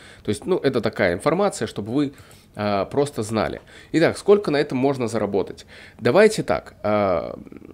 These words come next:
фармится аномалька примерно пятнадцать минут, не более. Э, и за эти пятнадцать минут вы получаете как минимум вот такую сумму, да,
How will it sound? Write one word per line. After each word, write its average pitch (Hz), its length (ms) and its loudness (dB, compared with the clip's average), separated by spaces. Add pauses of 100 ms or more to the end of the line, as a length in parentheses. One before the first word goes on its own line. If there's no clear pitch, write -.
(160)
фармится 196 560 4
аномалька 123 560 2
примерно 151 520 2
пятнадцать 104 520 -2
минут, 95 360 -6 (180)
не 147 220 2
более. 101 420 -2 (640)
Э, 92 340 -4
и 165 120 -2
за 143 120 4
эти 135 180 4
пятнадцать 117 420 -2
минут 226 300 2
вы 127 160 6
получаете 135 560 2
как 160 240 -2
минимум 196 520 4
вот 147 300 0 (180)
такую 123 360 2
сумму, 104 440 -2 (140)
да, 131 320 -2